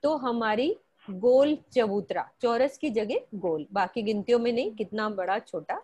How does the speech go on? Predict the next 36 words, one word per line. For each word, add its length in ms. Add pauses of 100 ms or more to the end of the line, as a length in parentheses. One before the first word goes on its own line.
बस 240
वो 200
जगह 380
ले 160
ली 200 (320)
फुलवारी 720
और 480 (240)
नौ 260
चौक 340
की 140
जगह। 320 (460)
उस 220
जगह 280
हमारा 280
क्या 220
आ 100
गया? 260 (160)
कमर 400
भर 340 (220)
गोल 520 (120)
चबूतरा। 560 (460)
और 140
जो 180
नीचे 440
से 200 (180)
पानी 420
के 240
स्तून 500
आ 140
रहे 160 (120)
थे 140 (760)
वो 300
यहाँ 500
पे 120
खुल 440
जाएंगे। 440